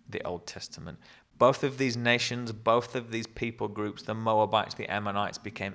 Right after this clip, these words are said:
enemies to God's people, became obstacles to God's people. And when you trace it back, you see that this all happened because of the sinfulness of people, the disobedience of people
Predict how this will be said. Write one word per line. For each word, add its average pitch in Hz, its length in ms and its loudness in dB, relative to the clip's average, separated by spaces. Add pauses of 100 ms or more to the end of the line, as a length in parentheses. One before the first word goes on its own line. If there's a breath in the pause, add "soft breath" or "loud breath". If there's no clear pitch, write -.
(120)
enemies 110 580 -4 (280 loud breath)
to - 120 -10
God's 104 260 -4
people, 101 360 -10
became 95 440 -10
obstacles 104 800 -6 (280 loud breath)
to 98 120 -8
God's 92 300 -2
people. - 580 -10 (1160 loud breath)
And 107 180 -2
when 107 100 0
you 104 120 -4
trace - 440 0
it - 200 -10
back, 117 360 -2
you 101 60 -10
see 117 320 -2
that 107 220 -6
this 98 200 -6 (120)
all 117 320 2
happened 101 440 -8
because 92 300 -10
of 87 140 -14
the 87 80 -10
sinfulness 101 880 -10
of - 240 -14
people, 85 400 -10
the 90 140 -8
disobedience 95 920 -4
of 95 160 -18
people - 540 -16